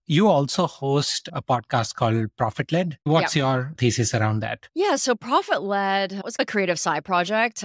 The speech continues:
Speaker 2: I was a little bit tired of just doing software.
Speaker 1: <laughs>
Speaker 2: Um, I think, like, anybody is,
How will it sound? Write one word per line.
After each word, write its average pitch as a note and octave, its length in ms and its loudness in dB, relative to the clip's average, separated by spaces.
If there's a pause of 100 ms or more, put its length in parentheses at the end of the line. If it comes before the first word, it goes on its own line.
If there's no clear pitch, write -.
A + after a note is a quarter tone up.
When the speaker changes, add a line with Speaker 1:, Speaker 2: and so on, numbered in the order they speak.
Speaker 2:
I E3+ 80 -2
was D#3 160 -2
a D3+ 60 -2
little D#3 200 0
bit D3+ 120 -2
tired D#3 320 0
of D3 120 -6
just D3+ 220 -6
doing D3 220 -4
software. F#3+ 640 0
Speaker 1:
<laughs> - 80 -20
Speaker 2:
Um, C#3+ 460 -4 (220)
I G#3 80 -4
think, E4 320 -4 (100)
like, D#4+ 220 -4 (800)
anybody F#3 320 0
is, E3+ 200 -4